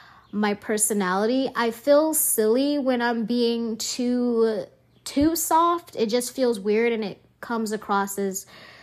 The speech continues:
unnatural. So it's gonna be different and tailor it to you, but I can speak for myself and from my own experience,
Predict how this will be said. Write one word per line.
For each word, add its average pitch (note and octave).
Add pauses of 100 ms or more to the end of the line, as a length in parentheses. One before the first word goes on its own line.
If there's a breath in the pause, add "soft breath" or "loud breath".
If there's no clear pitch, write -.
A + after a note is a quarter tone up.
(340 loud breath)
unnatural. G#3+ (1120)
So G#3+ (840 soft breath)
it's B3
gonna D4
be D4
different A#3
and A3+
tailor A#3
it A#3+
to A#3
you, G3+
but G#3+ (240)
I A#3
can A3
speak A3
for G3
myself G3
and G3+
from G3
my G3
own G#3+
experience, G#3